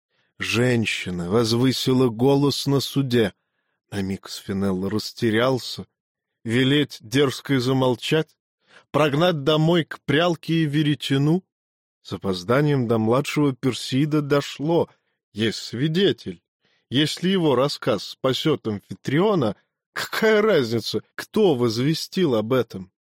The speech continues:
Под маской скорби, что приросла к лицу Сфинела,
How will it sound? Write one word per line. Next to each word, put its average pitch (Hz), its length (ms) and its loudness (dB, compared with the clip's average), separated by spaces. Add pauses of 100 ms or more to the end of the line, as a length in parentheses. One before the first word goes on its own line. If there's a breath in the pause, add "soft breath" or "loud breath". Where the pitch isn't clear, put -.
(460)
Под 101 220 -4
маской 117 540 -2
скорби, 110 800 -2 (800)
что - 240 -2
приросла 135 680 2
к - 100 -8
лицу 131 380 -2
Сфинела, 131 680 0